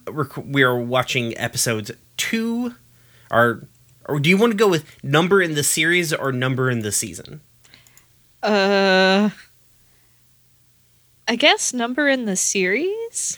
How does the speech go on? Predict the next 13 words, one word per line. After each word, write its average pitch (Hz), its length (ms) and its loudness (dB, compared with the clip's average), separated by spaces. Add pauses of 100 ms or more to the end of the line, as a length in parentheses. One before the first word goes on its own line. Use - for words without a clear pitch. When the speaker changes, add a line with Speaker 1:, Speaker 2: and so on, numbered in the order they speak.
Speaker 1:
Yeah, 156 300 4
that 160 180 -2
makes 170 220 -4
more 151 160 -2
sense, 123 260 -2
'cause 135 100 -4
it's 127 60 -8
gonna 139 140 0
be 131 80 0
less 120 200 -2
confusing 101 540 -12
that 92 160 -14
way. - 220 -16